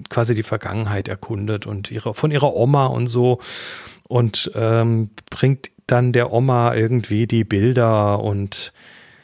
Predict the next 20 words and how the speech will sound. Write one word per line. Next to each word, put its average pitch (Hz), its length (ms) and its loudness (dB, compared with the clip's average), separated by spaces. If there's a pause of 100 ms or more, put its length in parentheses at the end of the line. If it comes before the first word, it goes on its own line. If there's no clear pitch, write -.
(220)
äh, 104 480 -2
von 117 240 0
den 117 140 4
Plätzen, 113 420 0
wo 110 80 4
die 110 100 2
Oma 107 300 0
früher 104 360 0
irgendwie 104 280 -2
unterwegs 95 540 -6
war 95 340 -2
und 98 220 -6
es 98 160 -6
ist - 140 -8
eine, 101 340 -6
eine, 120 240 0
und 135 240 2
es 139 180 -4
ist - 140 -8
eine, 107 240 -2